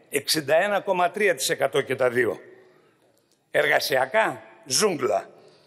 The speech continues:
Έξι χιλιάδες ατυχήματα το δεκαέξι, το δεκαεπτά δεν έχουμε και το δεκαοκτώ, μάλλον θα είναι μεγαλύτερα. Εβδομήντα οκτώ θανατηφόρα. Ένας σκοτώνεται στις πέντε μέρες. Δολοφονείται, λέμε εμείς,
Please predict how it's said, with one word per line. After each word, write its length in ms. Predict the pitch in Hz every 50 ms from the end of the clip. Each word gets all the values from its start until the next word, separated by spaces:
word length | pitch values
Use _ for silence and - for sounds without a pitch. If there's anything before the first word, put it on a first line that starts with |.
| - _
Έξι 580 | - - - - - - - 294 285 277 247 185
χιλιάδες 580 | - - 202 196 202 202 196 185 190 - -
ατυχήματα 600 | 160 143 131 127 - - 185 170 160 156 151 139
το 120 | - 139 127
δεκαέξι, 480 | 127 123 - 147 147 143 - - 175
το 80 | 135 151
δεκαεπτά 400 | 147 139 143 147 143 - 196 180
δεν 120 | 190 175
έχουμε 220 | 151 131 147 147 131
και 60 | 127
το 100 | 123 127
δεκαοκτώ, 540 | 127 127 123 123 123 - - 175 175 175 - - - - - -
μάλλον 340 | 156 180 208 196 180 170 139
θα 160 | - 160 147
είναι 160 | 143 139 135
μεγαλύτερα. 720 | 127 123 117 117 117 113 120 123 - 170 185 214 220 220 - - - - - - -
Εβδομήντα 580 | - 165 147 147 165 175 165 165 151 156 156 151
οκτώ 320 | 147 147 - - - 226
θανατηφόρα. 840 | 226 240 233 214 208 190 214 - - 247 226 160 110 85 - - - - - - - _ _ _ _ _ _ _ _ _ _
Ένας 440 | 156 180 214 240 247 277 240 190 -
σκοτώνεται 840 | - - - 175 170 175 208 226 240 247 247 208 254 254 247 240 - - - - - - -
στις 280 | - - 175 - -
πέντε 280 | - 240 240 220 226 220
μέρες. 260 | 208 240 214 175 151
Δολοφονείται, 680 | 151 196 180 180 180 190 226 240 294 311 302 - 190
λέμε 240 | 170 156 151 151 143
εμείς, 320 | 139 135 123 101 - -